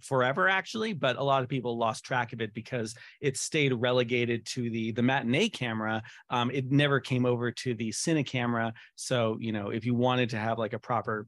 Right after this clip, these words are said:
let's say, like, a key plan, if you're doing an architectural project, you would want to use the orthographic option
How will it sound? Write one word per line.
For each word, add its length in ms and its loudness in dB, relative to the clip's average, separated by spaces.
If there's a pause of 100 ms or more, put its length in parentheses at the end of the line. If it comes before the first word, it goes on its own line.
let's 240 -2
say, 120 -2
like, 160 -2
a 80 -4
key 200 -2
plan, 380 -2
if 100 -2
you're 140 -6
doing 240 -2
an 60 -4
architectural 580 -6
project, 480 -2 (260)
you 120 2
would 100 4
want 300 2
to 180 -2
use 240 -4
the 120 -6
orthographic 600 -2
option 500 -2